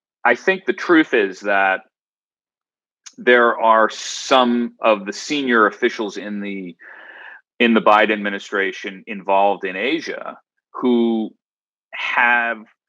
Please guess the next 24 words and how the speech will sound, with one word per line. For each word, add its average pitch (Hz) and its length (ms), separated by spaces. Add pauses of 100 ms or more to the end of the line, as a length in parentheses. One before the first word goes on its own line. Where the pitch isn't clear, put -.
(200)
spent - 460
part 165 240
of 123 120
their 117 160
career 98 760 (320)
waiting 120 680
and 101 120
hoping 98 760 (280)
for 101 240
China 104 580 (120)
to, 92 840 (260)
um, 85 720 (920)
satisfy 107 720
their 85 500 (160)
hopes - 680
and 90 120
their 87 180
expectations, - 1040 (440)
uh, 92 240
when 98 220
it 95 100
comes 95 440
to 92 580 (360)
reducing 98 1000